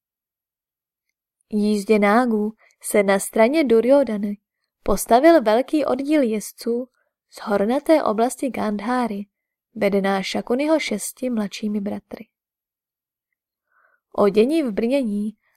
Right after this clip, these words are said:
a s bojovým pokřikem se řítili na Íravána s jeho vojáky a s myslí upřenou na vítězství nebo dosažení nebes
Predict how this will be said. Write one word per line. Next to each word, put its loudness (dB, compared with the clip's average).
a -2
s -8
bojovým 0
pokřikem -6
se -6
řítili -2
na 2
Íravána -2
s -12
jeho -4
vojáky -8
a 2
s -4
myslí 2
upřenou 2
na 0
vítězství -4
nebo -4
dosažení -2
nebes -6